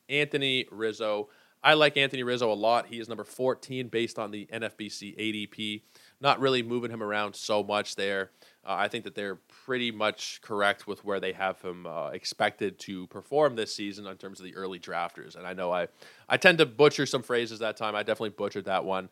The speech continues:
I'm fairly in line with the people who have been doing draft champions up to this point in terms of what I'm expecting out of Anthony Rizzo. Now, his projections,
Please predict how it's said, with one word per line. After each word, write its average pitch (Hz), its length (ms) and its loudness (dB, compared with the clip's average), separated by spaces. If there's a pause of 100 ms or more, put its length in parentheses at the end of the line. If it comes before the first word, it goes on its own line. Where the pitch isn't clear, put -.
(280)
I'm 151 240 2
fairly 147 460 2
in 127 80 -6
line 113 340 -2
with 104 80 -14
the 101 80 -12
people 101 300 -6
who 107 100 -2
have 98 140 2
been 98 100 -8
doing 98 240 -6
draft 95 340 -2
champions 92 600 -10
up 98 180 -6
to 98 140 -12
this 95 200 -8
point 92 420 -8
in 92 100 -12
terms 90 320 -12
of 85 240 -8
what 107 180 2
I'm 104 180 2
expecting 98 680 -4
out 92 160 -2
of 82 60 -8
Anthony 92 320 -10
Rizzo. 85 460 -12
Now, 95 140 -6
his 131 140 0
projections, 131 720 0